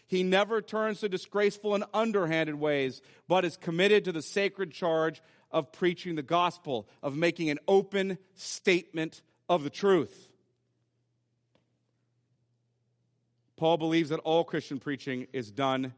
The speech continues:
Now listen to his, how he charges Timothy and what he believes about preaching.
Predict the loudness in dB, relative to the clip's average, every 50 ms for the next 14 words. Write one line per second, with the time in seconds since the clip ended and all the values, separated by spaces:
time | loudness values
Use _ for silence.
0 | _ _ _ _ _ _ _ _ _ _ _ -6 -4 -4 -4 -4 -6 -6 -6 -4
1 | -2 -4 -4 -6 -10 -6 -4 -2 -2 -2 -4 -6 -6 -6 -6 -6 -8 -10 -10 -8
2 | -6 -6 -6 -6 -8 -8 -8 -10 -12 _ _ _ _ -8 -8 -4 -2 -4 -4 -4
3 | -6 -8 -10 -8 -6 -8 -8 -6 -6 -6 -8 -6 -6 -8 -10 -10 -10 -12 -14 -14
4 | -14 -16